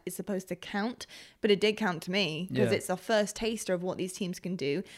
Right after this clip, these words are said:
Speaker 1: They have been practicing for the months before. Since the game has come out, they have been practicing. They've known their rosters immediately. I mean, look at the fact that Clayster
Speaker 2: Well,
Speaker 1: was dropped
Speaker 2: and
Speaker 1: almost immediately after he won.
Speaker 2: Right.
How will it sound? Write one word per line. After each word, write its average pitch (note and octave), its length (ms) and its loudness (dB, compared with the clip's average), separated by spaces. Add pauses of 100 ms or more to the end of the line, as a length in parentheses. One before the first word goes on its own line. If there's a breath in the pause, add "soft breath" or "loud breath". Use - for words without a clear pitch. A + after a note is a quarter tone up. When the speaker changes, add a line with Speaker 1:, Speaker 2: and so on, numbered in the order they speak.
(100)
Speaker 1:
They F#3+ 100 -2
have B3 260 0
been F#3+ 200 -4
practicing - 520 -4
for G3+ 120 -4
the F3+ 60 -2
months E3+ 280 -6
before. F3+ 440 -4 (200 loud breath)
Since A3 300 -4
the G#3 80 -2
game F#3 400 -4 (160)
has G3+ 180 -4
come F#3+ 220 -2
out, G3+ 280 0
they G#3 100 -2
have G3+ 200 -2
been F#3+ 160 -2
practicing. A3 640 -4
They've F3 160 -2
known G#3+ 260 0
their A#3+ 120 0
rosters F#3+ 360 -2
immediately. G3 480 -2
I G3 40 0
mean, G3+ 200 -2
look A#3 180 0
at - 60 -4
the G3 80 -8
fact - 240 -4
that - 140 -4
Clayster G#3+ 340 -2
Speaker 2:
Well, C#3+ 200 6
Speaker 1:
was - 40 -2
dropped - 340 4
Speaker 2:
and D3+ 220 2
Speaker 1:
almost C#4+ 300 2
immediately D#4 540 0
after D4+ 200 -2
he D4+ 100 2
won. E4+ 280 0
Speaker 2:
Right. A#2+ 260 2